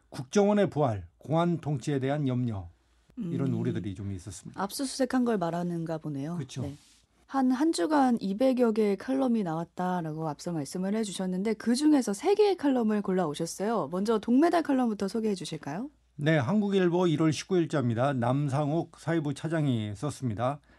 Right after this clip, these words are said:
Speaker 1: "가끔은 쉼표를 찍을 필요가 있다"라는
Speaker 2: 음.
Speaker 1: 제목의 칼럼입니다.
Speaker 2: 제목에서는 뭔가 "쉬어가라" 이런 힐링되는
Speaker 1: 네네.
Speaker 2: 말이어서 문학 관련 내용인가?라는 생각이 들었는데 예상과는 달리 좀 특정인에 대한 얘기 같아요.
Speaker 1: 이분이 사회부 차장이잖아요.
Speaker 2: 음,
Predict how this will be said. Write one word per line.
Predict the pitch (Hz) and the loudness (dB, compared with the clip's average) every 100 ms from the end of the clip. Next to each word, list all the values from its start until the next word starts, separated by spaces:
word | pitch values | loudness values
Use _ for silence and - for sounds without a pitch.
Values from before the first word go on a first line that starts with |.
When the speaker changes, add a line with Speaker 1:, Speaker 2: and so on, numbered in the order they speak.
| _ | _
Speaker 1:
"가끔은 | - 139 - 165 190 190 | -4 -4 -2 0 0 -2
쉼표를 | - 202 190 180 143 135 120 | -2 -4 -2 0 2 2 0
찍을 | 165 170 180 | -2 0 -2
필요가 | - 165 151 | -2 -2 0
있다"라는 | 117 98 135 117 - - 190 190 190 - | -2 -2 -2 -2 -4 -4 0 2 2 2
Speaker 2:
음. | |
Speaker 1:
제목의 | 135 117 110 | 2 2 -2
칼럼입니다. | - 131 117 104 107 - - - - _ | -2 -4 -4 -4 -8 -12 -18 -20 -20 _
Speaker 2:
제목에서는 | - 240 330 349 330 277 | 0 2 2 2 2 2
뭔가 | 214 214 233 | 2 0 -2
"쉬어가라" | 214 - 415 466 453 233 175 180 190 | -4 0 4 4 4 2 0 -4 -4
이런 | 170 196 | -2 -4
힐링되는 | - 403 427 381 | 0 2 4 6
Speaker 1:
네네. | 359 254 | 6 8
Speaker 2:
말이어서 | 202 220 202 202 | 6 6 2 2
문학 | 180 226 359 | 2 6 6
관련 | 359 320 277 | 8 10 10
내용인가?라는 | 196 269 233 180 180 247 359 262 190 214 | 12 10 8 4 2 2 4 4 2 2
생각이 | 262 254 247 | 2 4 4
들었는데 | 214 190 214 190 202 247 170 - - - | 2 2 2 2 2 0 0 -6 -16 0
예상과는 | 208 247 427 453 427 392 302 | 4 4 4 4 4 4 4
달리 | 247 240 | 4 4
좀 | 220 226 | 2 -2
특정인에 | - - 494 494 453 381 | -4 0 0 2 2 4
대한 | 285 226 | 4 4
얘기 | 175 | 2
같아요. | 196 165 - 165 196 147 - | -2 -2 -4 -6 -6 -6 -4
Speaker 1:
이분이 | 143 165 | 0 0
사회부 | 131 190 190 | 0 -2 -2
차장이잖아요. | 175 151 135 113 101 98 110 - | -2 -4 -4 -4 -6 -8 -10 0
Speaker 2:
음, | 190 208 214 214 214 190 160 | 6 6 8 6 4 2 -2